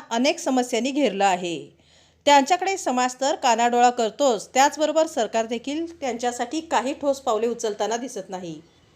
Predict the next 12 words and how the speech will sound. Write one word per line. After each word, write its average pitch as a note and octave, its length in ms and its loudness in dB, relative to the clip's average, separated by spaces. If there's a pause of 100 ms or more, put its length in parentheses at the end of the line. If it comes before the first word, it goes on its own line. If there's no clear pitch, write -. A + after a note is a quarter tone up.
(400)
त्यांच्या C4+ 340 6
आरोग्याची, D#4 720 2
सुरक्षिततेची D#4+ 1200 -6
व B3 100 -8
पुनर्वसन E4 600 0
याबाबतची B3+ 920 2
त्यांच्या C4 440 2
अनेक B3+ 240 -2
समस्या A#3 440 0
आहेत, F#3+ 240 -2 (420)
परंतु D#4+ 520 2 (420)
शासन B3 540 0